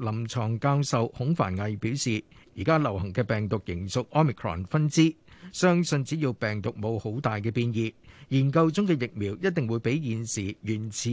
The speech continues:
病毒嘅滅活疫苗效果更好。任信希報道。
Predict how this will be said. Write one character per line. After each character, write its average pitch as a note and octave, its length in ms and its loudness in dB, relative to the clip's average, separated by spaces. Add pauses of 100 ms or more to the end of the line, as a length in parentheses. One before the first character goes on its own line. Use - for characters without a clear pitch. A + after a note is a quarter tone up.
(140)
病 A#2 280 2
毒 - 200 2
嘅 B2 180 4 (100)
滅 B2 240 0
活 A2 160 0
疫 B2 180 0
苗 F#2+ 220 -4 (160)
效 A2 180 0
果 A2+ 200 -2
更 G2+ 260 0
好。 F#2 200 -2 (460)
任 A#2+ 200 0
信 A2 220 -2
希 D3 180 4
報 F#2+ 140 -2
道。 E2+ 140 -6